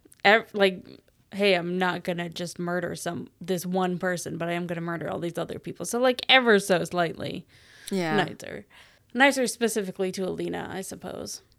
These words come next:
Speaker 2: Yeah. I don't know. I think, I think they wanted to make him more complicated so that, I mean, it's Ben Barnes and they want people to ship him. <laughs>
Speaker 1: Does the show want that?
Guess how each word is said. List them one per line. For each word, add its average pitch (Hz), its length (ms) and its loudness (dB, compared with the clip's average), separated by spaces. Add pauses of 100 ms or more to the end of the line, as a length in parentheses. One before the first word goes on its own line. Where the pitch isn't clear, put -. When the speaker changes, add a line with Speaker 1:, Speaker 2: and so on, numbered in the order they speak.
Speaker 2:
Yeah. 170 380 -10 (540)
I - 80 0
don't 208 100 2
know. 208 280 4
I 185 120 0
think, 233 500 -4 (440)
I 233 140 2
think 277 220 4
they 339 160 4
wanted 190 320 2
to 180 80 0
make 170 200 -2
him 180 140 -4
more 170 180 -2
complicated 151 640 -8
so 170 160 -6
that, 156 280 -4 (300)
I 185 100 -8
mean, 165 400 -6 (460)
it's 185 180 -4
Ben 208 240 0
Barnes 165 380 -2
and 160 160 -6
they 160 80 -4
want 165 300 -4
people 175 240 -12
to - 100 -8
ship - 300 -10
him. - 260 -14 (360)
<laughs> - 760 -4
Speaker 1:
Does 285 280 4
the 480 160 2
show 403 280 2
want 370 260 0
that? 415 260 -2